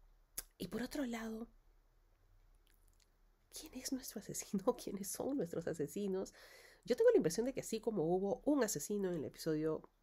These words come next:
en la, en la temporada uno, que fue Jan, dos en la temporada dos, que fueron Poppy y el policía, dos en la temporada tres, que son,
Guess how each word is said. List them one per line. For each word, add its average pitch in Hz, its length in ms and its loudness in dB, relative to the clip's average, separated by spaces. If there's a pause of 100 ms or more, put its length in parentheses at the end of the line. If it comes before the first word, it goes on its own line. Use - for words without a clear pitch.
en 139 200 -2
la, 127 120 -4
en 147 160 -4
la 127 80 -6
temporada 147 380 -2
uno, 151 200 0
que 160 100 -2
fue 139 200 -2
Jan, 139 240 -2 (500)
dos 180 580 4
en 175 100 2
la 143 80 -2
temporada 139 560 -6
dos, 202 280 2
que 156 120 -4
fueron 151 340 -2
Poppy 165 460 2
y 147 100 -4
el 131 100 -4
policía, 165 640 -4 (240)
dos 175 540 6
en 170 140 0
la 147 80 -4
temporada 135 520 -6
tres, - 380 -2
que 139 140 -10
son, 139 360 -8